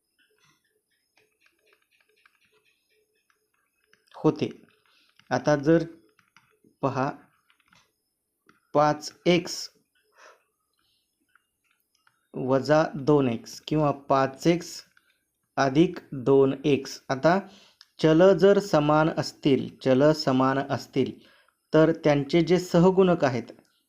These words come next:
त्यांची वजाबाकी किंवा बेरीज होते, म्हणजे पाच वजा दोन, तीन एक्स, पाच अधिक दोन, सात एक्स. जर चल समान नसतील, जर चल सम-, समजा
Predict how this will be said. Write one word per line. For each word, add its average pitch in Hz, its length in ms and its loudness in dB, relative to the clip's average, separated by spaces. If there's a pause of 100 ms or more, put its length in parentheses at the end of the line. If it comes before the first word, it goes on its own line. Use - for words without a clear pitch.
(220)
त्यांची 131 400 0
वजाबाकी 156 1000 0
किंवा 131 220 -4
बेरीज 123 440 0
होते, - 260 -2
म्हणजे 120 200 -4
पाच 131 320 -4
वजा 135 260 0
दोन, 165 380 0 (840)
तीन 180 220 4 (120)
एक्स, 135 380 -2 (160)
पाच 135 320 -2
अधिक 131 320 -2
दोन, 165 320 2 (440)
सात 139 340 -2 (160)
एक्स. 151 340 -2 (580)
जर 180 260 2 (160)
चल 165 340 4
समान 147 500 0
नसतील, 147 600 -2
जर 135 200 0
चल 139 320 0
सम-, 139 280 -4
समजा 131 440 0